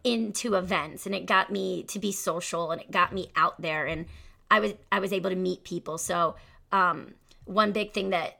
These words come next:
in the area I lived in is it was a, kind of a military town, so they would have balls all the time. They'd have all these things, and, um, you know, even taking pictures for the newspaper, e-, even though it was a couple pictures, it wasn't anything crazy. It just still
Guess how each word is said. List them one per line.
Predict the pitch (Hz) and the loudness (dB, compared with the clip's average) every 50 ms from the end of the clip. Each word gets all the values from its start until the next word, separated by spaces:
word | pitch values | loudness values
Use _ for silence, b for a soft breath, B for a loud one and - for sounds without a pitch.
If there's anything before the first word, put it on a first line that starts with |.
| _ | _
in | - 208 | -4 -2
the | 202 - | -2 0
area | 175 185 185 185 | 0 2 2 4
I | 180 175 | 4 4
lived | 175 175 180 170 180 | 4 2 2 2 0
in | 180 165 | -2 -2
is | 175 165 160 180 175 _ | -2 -4 -6 -8 -6 _
it | - 214 | -4 -4
was | 185 165 - - - _ - | -4 -6 -10 -16 -16 _ -6
a, | 185 | -6
kind | 180 - - 226 202 | -6 -2 -2 -2 0
of | 190 175 | 0 -2
a | 180 | -2
military | 175 175 175 175 180 - - 185 190 185 | 0 0 0 0 0 0 -2 -2 -2 -2
town, | 185 208 208 208 214 214 226 | -2 -2 0 0 0 0 -2
so | - - 196 | -4 -4 -2
they | 180 190 190 | -2 0 0
would | 170 175 | -2 -2
have | 175 165 165 160 | -4 -6 -6 0
balls | - 208 202 202 185 185 185 | 2 2 2 4 2 0 0
all | 180 160 170 | 0 -2 -2
the | 175 170 | -2 -4
time. | - - 170 165 165 160 165 | -6 -6 -6 -6 -4 -4 -6
They'd | 165 170 | -6 -4
have | 202 196 190 | -2 0 2
all | 190 226 | 2 2
these | 202 196 190 - | 2 2 -4 -4
things, | - - 185 185 180 170 170 170 | -6 -6 -6 -4 -4 -6 -8 -8
and, | - - 175 175 170 B B B B B B B B - | -6 -4 -4 -4 -4 B B B B B B B B 2
um, | 196 190 180 170 - - b b b b b b b b b _ _ | 4 4 4 2 0 -6 b b b b b b b b b _ _
you | - 240 | -2 0
know, | 233 220 196 | 0 0 0
even | - 254 247 240 240 226 202 - - _ _ 196 - | 0 0 2 2 0 0 -2 -4 -8 _ _ -12 -6
taking | - 240 220 - 220 202 | -2 -2 0 0 0 -2
pictures | 202 220 185 214 202 - | -2 -4 -4 -4 -6 -6
for | - 196 | -6 -6
the | 180 185 | -4 -4
newspaper, | 190 190 202 - 226 226 220 - 233 220 226 - b b b b b _ _ _ - _ _ _ _ _ _ _ _ _ _ | -4 -6 -6 -4 -2 -2 -2 0 0 0 0 -2 b b b b b _ _ _ -20 _ _ _ _ _ _ _ _ _ _
e-, | - 233 - - - - | -14 -14 -12 -14 -6 -2
even | 254 254 226 247 | -2 0 0 2
though | 240 226 | 2 2
it | 190 | 2
was | - 196 | 2 0
a | |
couple | 202 - - - 233 214 - 175 | -2 0 6 6 6 8 6 -2
pictures, | 175 - - 214 202 - - - 185 180 180 | -2 2 2 2 2 2 0 0 0 0 0
it | 208 | 0
wasn't | 185 214 208 160 - | -2 -2 -2 -2 -4
anything | 214 208 202 185 202 190 180 | -2 -4 -2 -4 -6 -6 -6
crazy. | - - - 202 196 196 208 220 277 302 320 349 359 B B B B B B B | -8 -6 -4 -2 -2 -2 -2 -2 -2 -2 -2 -2 -4 B B B B B B B
It | - 277 220 | -4 -2 0
just | 262 269 262 - | 2 0 0 -2
still | - - 247 233 233 226 226 226 - - | -4 2 4 6 6 6 6 4 2 -2